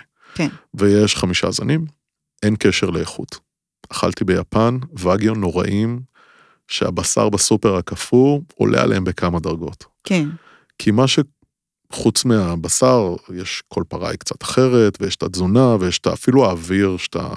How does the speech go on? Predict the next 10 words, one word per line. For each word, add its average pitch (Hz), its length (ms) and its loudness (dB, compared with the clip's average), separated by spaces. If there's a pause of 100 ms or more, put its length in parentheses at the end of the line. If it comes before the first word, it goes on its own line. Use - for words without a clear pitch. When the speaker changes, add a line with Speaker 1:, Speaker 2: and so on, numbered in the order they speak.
(100)
Speaker 2:
שהפרה - 540 -8
גודלת 104 380 0
בה, 98 140 0
משנה 87 540 -4
את 85 60 -8 (100)
מבנה 90 280 -6
השריר, 139 340 0
יש 101 140 -4
צורת - 280 -10
גידול. 135 300 0